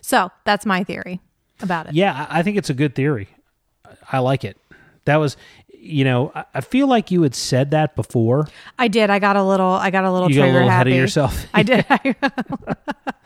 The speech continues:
Speaker 2: But when I, but when I was going back through and taking notes, that was kind of the conclusion that I came to as well.
Speaker 1: Mm-hmm.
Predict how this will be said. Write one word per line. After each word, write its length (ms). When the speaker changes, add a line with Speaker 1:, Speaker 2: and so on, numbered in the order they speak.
Speaker 2:
But 100
when 140
I, 140
but 300
when 120
I 80
was 140
going 180
back 160
through 140
and 80
taking 300
notes, 240
that 200
was 120
kind 180
of 60
the 80
conclusion 520
that 80
I 140
came 260
to 180
as 120
well. 100
Speaker 1:
Mm-hmm. 240